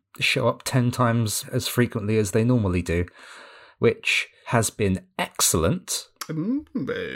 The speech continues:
Speaker 1: because one of them gives you essentially,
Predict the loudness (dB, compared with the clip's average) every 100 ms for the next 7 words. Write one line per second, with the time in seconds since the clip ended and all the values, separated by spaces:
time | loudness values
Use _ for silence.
0 | -8 2 2 2 0 0 0 0 0 0
1 | 0 _ _ _ _ _ _ _ -18 -6
2 | 2 2 2 2 2 2 0 -2 -8 -20
3 | -18 -20 _ _ -6 -2 0 0 2 2
4 | 0 -4